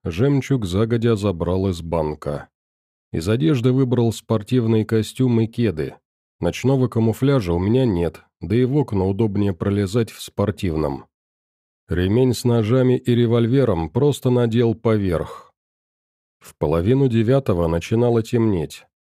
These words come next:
Вообще все астрономические явления в Улье были непостоянны и сопровождались странностями. Даже смена дня и ночи была непостоянной и гуляла туда-сюда примерно на полчаса.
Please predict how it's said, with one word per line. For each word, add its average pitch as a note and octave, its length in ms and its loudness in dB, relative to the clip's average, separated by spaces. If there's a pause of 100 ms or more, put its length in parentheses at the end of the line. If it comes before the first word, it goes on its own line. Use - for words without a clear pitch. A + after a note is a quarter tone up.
(140)
Вообще G#2+ 500 0
все - 300 -2
астрономические A#2 1120 0
явления A2+ 520 2
в G2+ 160 -2
Улье F2+ 460 0 (160)
были C3+ 280 2
непостоянны B2+ 960 2
и B2+ 180 -2
сопровождались A2 1000 0
странностями. D#2+ 920 -4 (540)
Даже F#2 360 0
смена C3 420 2
дня B2 360 2
и - 20 2
ночи B2+ 360 0
была G2+ 300 0
непостоянной G#2 1080 0
и - 140 -4
гуляла B2+ 460 2
туда-сюда B2 680 0
примерно A2+ 560 0
на G2 140 0
полчаса. G#2+ 840 -2